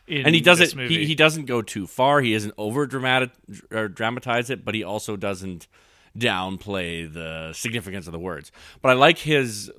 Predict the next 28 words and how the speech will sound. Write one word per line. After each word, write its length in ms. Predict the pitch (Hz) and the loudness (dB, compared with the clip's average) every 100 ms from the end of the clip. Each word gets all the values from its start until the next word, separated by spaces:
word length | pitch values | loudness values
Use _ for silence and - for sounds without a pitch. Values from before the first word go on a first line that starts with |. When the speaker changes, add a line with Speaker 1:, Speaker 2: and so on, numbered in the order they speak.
| - | -12
Speaker 2:
let's 180 | 104 101 | -10 -8
call 280 | - 104 95 | -8 -6 -4
it 60 | 90 | -4
a 40 | |
commentary 720 | - 95 90 90 82 85 82 90 | -4 -4 -4 -8 -8 -6 -4 -4
on 200 | 85 85 | -6 -6
that 180 | 82 - | -8 -10
passage 540 | 87 76 - 82 76 | -8 -8 -10 -12 -12
at 120 | 80 | -14
the 160 | 92 85 | -12 -6
end 360 | 127 156 92 | -2 -2 -2
where 140 | 92 101 | -4 -4
he's 160 | 95 | -4
like, 220 | 92 87 - _ _ _ - | -6 -8 -10 _ _ _ -6
you 60 | |
know, 60 | 107 | -4
"We 100 | 98 | -4
could, 260 | 104 95 | -8 -10
we 80 | 117 | -10
could 120 | 113 | -4
interpret 440 | 104 92 170 147 98 | -4 -4 -6 -4 -4
it 60 | |
this 220 | 123 117 - | -4 -6 -8
way." 300 | 71 - 143 _ _ _ _ | -14 -14 -16 _ _ _ _
Speaker 1:
Mm-hmm. 320 | 139 123 131 107 | -12 -8 -8 -6
Speaker 2:
And 100 | 95 | -8
he's 120 | 92 | -8
like, 160 | 90 | -8